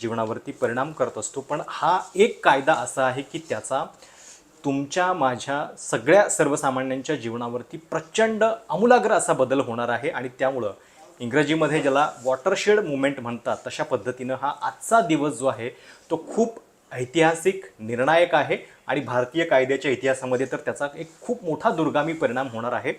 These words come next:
त्यामुळं हा कायदा नीट समजून घेणं आवश्यक आहे. तो मंजूर होत असतानाची जी प्रक्रिया पार पडली, त्याच्याबद्दल खूप प्रश्नचिन्ह निर्माण झाले.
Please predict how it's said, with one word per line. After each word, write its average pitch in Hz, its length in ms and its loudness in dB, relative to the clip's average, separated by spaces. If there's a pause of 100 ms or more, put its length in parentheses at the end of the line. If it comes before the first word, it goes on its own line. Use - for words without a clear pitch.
(640)
त्यामुळं 160 380 6 (100)
हा 175 180 0
कायदा 143 640 2 (320)
नीट 151 240 -4
समजून 147 500 -4
घेणं 160 240 4
आवश्यक 139 400 0
आहे. 131 220 0 (400)
तो 156 180 -2
मंजूर 123 380 4
होत 160 240 4
असतानाची 143 420 0
जी 143 120 -4
प्रक्रिया 175 460 4
पार 160 220 8
पडली, 151 360 0
त्याच्याबद्दल 139 520 -2 (340)
खूप 240 240 -2
प्रश्नचिन्ह 156 540 0
निर्माण 135 340 0
झाले. 123 300 0